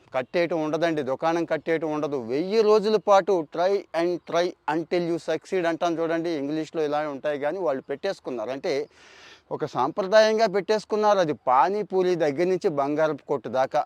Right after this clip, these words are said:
అందరికీ ఇది అప్లై అవుతుంది. వెయ్యి రోజులైతే చూస్తారటండి. అంటే, కన్సిస్టెంట్గా బిజినెస్ చేస్తారు. అంటే, ఆ టైమింగ్స్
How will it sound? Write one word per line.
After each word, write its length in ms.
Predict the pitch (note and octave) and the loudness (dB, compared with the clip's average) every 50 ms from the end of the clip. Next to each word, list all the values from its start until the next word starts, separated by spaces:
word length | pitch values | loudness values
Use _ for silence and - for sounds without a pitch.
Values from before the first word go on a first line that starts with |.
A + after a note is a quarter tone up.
| - - B2 | -2 -6 -6
అందరికీ 540 | C3+ D3+ F3 F#3+ G3+ G#3+ G#3 G3+ E3+ G#3 | -4 -4 -2 -2 0 0 0 0 0 -2
ఇది 100 | G3+ F3 | 0 2
అప్లై 280 | D#3 C#3+ - E3+ F3 E3+ | 2 2 2 0 2 2
అవుతుంది. 340 | E3 D#3+ C#3+ F#3 F#3+ G3 F3 | 2 2 0 -2 -2 -2 0
వెయ్యి 280 | C3 D3 E3 F#3 G#3 | 0 0 2 2 2
రోజులైతే 500 | G3 G3 G3 G3 G3+ F#3+ F#3 F3+ E3+ F#3+ | 4 4 4 4 4 2 2 2 0 -2
చూస్తారటండి. 720 | E3+ - E3+ E3 D3+ - F3+ D#3+ D3+ B2+ - C3 A2+ G2+ B2+ | -4 -2 -4 -6 -2 0 0 0 0 0 -2 -4 -6 -4 -6
అంటే, 160 | D3 D3 E3+ | -6 -6 -6
కన్సిస్టెంట్గా 1120 | - - - D3 E3+ G3+ G#3+ - - A3 F#3+ - _ - G3+ G3 G#3+ A#3 - B3 G#3+ A3+ | -6 -6 -4 -4 -4 -4 -6 -6 -6 -8 -8 -8 _ -4 -2 -2 -2 -2 0 2 4 4
బిజినెస్ 520 | G#3+ E3+ F#3 F3 E3 E3+ F3 E3 - - D3+ | 4 4 2 0 0 0 -2 -4 -4 -6 -6
చేస్తారు. 360 | B2 B2 - - A#2+ A2 B2 | -6 -6 -6 -8 -6 -6 -4
అంటే, 180 | D3+ D#3+ - F3 | -6 -4 -2 -4
ఆ 40 | |
టైమింగ్స్ 600 | D3 - - E3+ F3+ G3+ G#3+ G#3+ G3+ F3+ D3+ - | -4 -2 2 2 4 4 4 4 2 2 0 -2